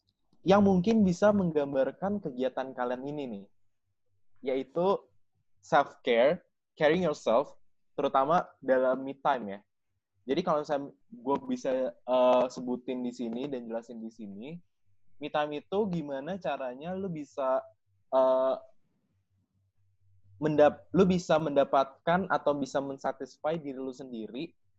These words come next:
untuk keperluan, eh, kesejahteraan psikologis lu dan kesejahteraan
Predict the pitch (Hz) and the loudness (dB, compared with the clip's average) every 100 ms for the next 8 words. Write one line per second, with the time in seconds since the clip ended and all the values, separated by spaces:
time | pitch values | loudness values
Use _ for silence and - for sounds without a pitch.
0 | _ - 147 143 185 156 156 139 139 139 | _ -12 -10 -8 -6 -4 -4 -4 -2 0
1 | 170 196 196 _ _ - 135 135 135 135 | -2 -2 -12 _ _ -2 0 0 0 -2
2 | 135 - _ _ _ _ _ 160 160 135 | -4 -8 _ _ _ _ _ -4 -2 2
3 | 143 139 143 - 139 143 139 139 - - | 2 4 2 2 2 0 -2 -10 -10 -10
4 | 135 139 135 127 131 - 156 160 139 131 | 0 4 4 2 -4 -6 -2 -2 -2 -6
5 | - 120 104 117 127 - 123 120 123 | -12 -12 -12 -8 -8 -6 -8 -10 -20